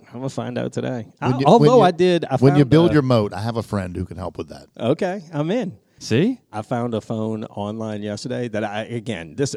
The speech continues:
Speaker 1: I was not looking. Let me,
Speaker 2: Oh,
Speaker 1: let me
Speaker 2: oh,
Speaker 1: preface this by
Speaker 2: no.
Speaker 1: saying I was not looking for this. It
Speaker 3: Huh?
Speaker 1: found me.
Speaker 2: Oh,
Speaker 3: Sure it
Speaker 2: it's
Speaker 3: did.
Speaker 1: It's some type of a crypto phone or whatever. It's thirty-five hundred dollars,
Speaker 3: Uh-huh.
Speaker 1: but it can evade any kind of, like, tracking or any. It does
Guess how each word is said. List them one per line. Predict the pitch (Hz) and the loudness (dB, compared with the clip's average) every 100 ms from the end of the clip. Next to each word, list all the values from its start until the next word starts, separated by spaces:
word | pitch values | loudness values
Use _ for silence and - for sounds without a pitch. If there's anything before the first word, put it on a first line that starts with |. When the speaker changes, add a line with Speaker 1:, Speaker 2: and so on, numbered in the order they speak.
| - | -4
Speaker 1:
I | 143 | -2
was | 139 131 | 0 -2
not | 127 107 | -6 -4
looking. | 110 101 107 98 | -4 -4 -6 -8
Let | 101 101 | -4 -2
me, | 87 | -4
Speaker 2:
Oh, | 85 - | -8 -8
Speaker 1:
let | 180 | -2
me | 139 | 0
Speaker 2:
oh, | |
Speaker 1:
preface | 104 127 117 | 2 0 -6
this | - | -8
by | |
Speaker 2:
no. | 117 | -4
Speaker 1:
saying | 135 113 | -2 -2
I | 120 | 0
was | 135 | 0
not | 147 131 | 0 -2
looking | 95 101 101 127 127 | 0 0 0 -2 -2
for | 135 | -2
this. | 135 135 135 - | 0 0 -2 -4
It | 131 143 | -2 -2
Speaker 3:
Huh? | |
Speaker 1:
found | 151 120 107 98 | -2 -2 -2 -2
me. | 104 110 139 147 | 0 0 -2 -4
Speaker 2:
Oh, | 104 95 95 | -4 -2 0
Speaker 3:
Sure | 107 | 0
it | 107 | 0
Speaker 2:
it's | |
Speaker 3:
did. | 82 80 - | -2 -6 -6
Speaker 1:
It's | 127 120 | -6 -6
some | - 135 135 | -2 -2 -2
type | - 131 120 120 | -4 -4 -2 -4
of | 98 | -4
a | 98 92 85 82 - _ | -4 -4 -4 -8 -10 _
crypto | - 127 113 - 117 113 107 104 | -4 -2 -2 -4 -4 -4 -4 -8
phone | - 110 107 110 110 | -4 -2 -2 -2 -4
or | 107 | -4
whatever. | 107 107 107 117 107 - | -4 -4 -4 -6 -8 -10
It's | - | -12
thirty-five | - - 123 120 160 151 139 117 | -12 -6 -4 -2 -4 -4 -4 -2
hundred | 123 113 | -4 -4
dollars, | 92 92 85 - - - - | -4 -6 -8 -10 -14 -16 -10
Speaker 3:
Uh-huh. | 80 80 85 | -6 -4 -2
Speaker 1:
but | 95 120 | 0 -2
it | 117 | -2
can | 131 | -4
evade | 120 101 90 107 110 110 107 | -4 -4 -4 -2 -2 -4 -6
any | - 107 127 | -8 -8 -8
kind | - 110 101 | -8 -10 -8
of, | 98 | -10
like, | 98 95 90 | -10 -12 -10
tracking | - 139 120 117 - 113 110 | -8 -6 -6 -8 -8 -8 -6
or | 92 92 | -8 -10
any. | 120 113 120 | -8 -6 -6
It | 117 110 | -8 -8
does | 117 110 | -6 -6